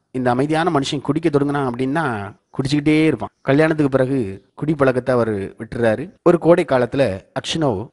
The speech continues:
நிஸ்னி அப்படிங்கிற கண்காட்சிக்கு போறான்.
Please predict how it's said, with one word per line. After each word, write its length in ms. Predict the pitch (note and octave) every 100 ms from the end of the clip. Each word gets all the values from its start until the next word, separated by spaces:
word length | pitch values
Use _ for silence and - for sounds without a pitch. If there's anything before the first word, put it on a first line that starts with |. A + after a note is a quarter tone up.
| _
நிஸ்னி 500 | D3+ D#3+ G3 G3+ F3 -
அப்படிங்கிற 540 | C3+ D3 C#3+ A#2 G2+ - -
கண்காட்சிக்கு 880 | C#3 D3 D#3+ - C3 D3 A2+ G2 -
போறான். 320 | - B2+ F#2+